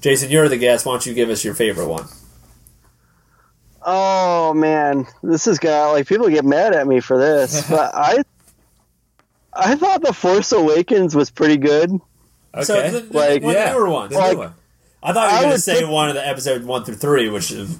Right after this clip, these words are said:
Speaker 2: No, nobody would,
Speaker 1: Sure.
Speaker 2: nobody would say that, but
Speaker 3: <laughs>
Speaker 2: I would say that those aren't as bad as everybody makes them out to be.
Speaker 3: Mm.
Speaker 2: But I would say, like, I liked Force Awakens. Like, I, I really liked,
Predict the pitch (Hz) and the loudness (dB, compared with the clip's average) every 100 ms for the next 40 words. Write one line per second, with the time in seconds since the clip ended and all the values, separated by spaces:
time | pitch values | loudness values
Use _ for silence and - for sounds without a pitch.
0 | - 220 220 247 247 240 220 226 214 190 | -6 0 2 2 2 2 2 2 2 2
1 | 180 - 170 202 233 208 160 - 160 143 | 2 -2 -2 -2 2 2 2 0 0 0
2 | 139 139 143 165 202 180 165 160 233 285 | 2 0 0 0 0 0 -2 0 0 0
3 | 233 - 214 180 170 170 143 139 151 165 | -2 0 0 2 2 0 0 0 0 2
4 | 156 143 123 156 147 143 147 143 139 131 | 2 0 0 0 2 2 0 2 2 2
5 | 143 - 139 143 - 156 165 170 - _ | 0 0 0 0 0 2 2 0 -6 _
6 | _ - - - 170 165 156 139 139 - | _ -20 -20 -20 -6 -2 0 2 2 -2
7 | - _ _ _ _ _ - 160 208 233 | -6 _ _ _ _ _ -4 0 2 2
8 | - 190 170 170 143 - 196 202 190 233 | 0 0 2 2 0 0 0 0 2 2
9 | 262 - 226 226 208 196 208 254 202 151 | 0 -2 0 0 2 2 2 0 -4 0
10 | 151 156 165 165 165 143 160 196 202 190 | 2 2 2 0 0 0 2 2 2 2
11 | 165 165 - | 2 0 -6